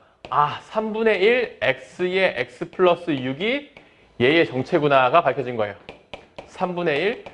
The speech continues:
X에 X 플러스 육이구나가 밝혀진 거죠? 요렇게 식이 되지요? 맞아요? 나 이거 풀면 정답이죠? 이거 푸는 건 솔직히 내가 니들한테 시켜도 되지 않을까 싶은데,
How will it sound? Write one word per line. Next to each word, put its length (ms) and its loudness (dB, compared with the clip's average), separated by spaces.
X에 720 -2
X 340 -2
플러스 420 -2
육이구나가 920 0
밝혀진 360 0
거죠? 560 2
요렇게 240 2
식이 240 -8
되지요? 560 2
맞아요? 420 2
나 100 -2
이거 140 2
풀면 220 0
정답이죠? 480 2
이거 160 2
푸는 220 2
건 80 2
솔직히 340 -4
내가 220 4
니들한테 380 -2
시켜도 280 -6
되지 200 0
않을까 200 2
싶은데, 640 -4